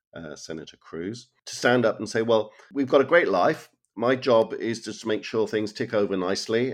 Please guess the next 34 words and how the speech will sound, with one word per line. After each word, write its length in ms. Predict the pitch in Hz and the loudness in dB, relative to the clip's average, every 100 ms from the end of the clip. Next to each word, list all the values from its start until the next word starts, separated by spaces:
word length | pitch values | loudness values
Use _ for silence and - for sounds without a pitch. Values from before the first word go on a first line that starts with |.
| - | -4
and 480 | 101 98 98 95 92 | -4 -2 0 -2 -2
that 240 | 101 - | -2 -2
the 80 | 98 | -8
economy 520 | 87 101 104 101 98 | -4 -2 0 0 -2
grows 320 | - 101 90 | 0 -2 -2
a 20 | |
little 200 | 95 95 | -8 -6
bit 140 | 98 95 | -2 -2
every 220 | 87 95 | -2 -4
year 340 | 90 95 107 | 0 2 2
so 300 | 107 - 95 | 0 -4 -4
that, 340 | 92 87 - 98 | -4 -6 -6 -4
uh, 140 | 92 | -4
things 320 | 87 101 98 - | -2 -4 -6 -6
stay 320 | - 98 92 | -2 0 2
roughly 540 | 95 101 - 98 90 _ _ _ - | 0 -2 -2 -4 -4 _ _ _ -2
as 180 | 98 | -2
they 160 | 101 90 | 0 2
are, 280 | 87 104 120 | 2 2 2
but 260 | 107 - - - | 0 -8 -10 0
gradually 600 | 107 123 110 92 90 85 | 2 2 0 -4 -4 -6
improve 680 | 80 - 95 95 104 107 - | -8 -8 -2 0 0 -2 -8
so 200 | 92 85 | -6 -6
that 140 | 80 | -8
your 120 | 85 | -14
kids' 340 | - 113 101 98 | -8 -6 -4 -2
lives 360 | 95 95 - | 0 -2 -6
will 80 | 87 | -12
be 240 | 92 90 - _ _ | -8 -8 -10 _ _
a 60 | - | -2
bit 200 | - - | -2 0
better 240 | 92 - | -4 -4
than 220 | 90 87 | -8 -6
yours. 400 | 87 101 101 98 | -2 2 2 -2